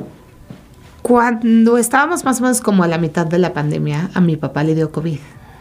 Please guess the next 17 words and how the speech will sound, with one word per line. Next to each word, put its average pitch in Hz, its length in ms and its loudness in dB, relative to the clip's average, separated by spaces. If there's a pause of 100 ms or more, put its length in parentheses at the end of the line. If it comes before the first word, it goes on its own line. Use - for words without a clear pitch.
(280)
Y 156 340 4
le 143 180 0
dio 143 120 0
fuerte, 180 920 2
lo 165 140 0
internaron, 147 720 0
lo 156 60 0
intubaron, 147 580 0
estuvo 151 260 -2
en 156 100 -2
coma. 151 960 -4
Fue, 147 200 -2
fue 185 160 0
una 214 180 4
historia 226 320 2
muy 190 160 2
fuerte, - 380 -10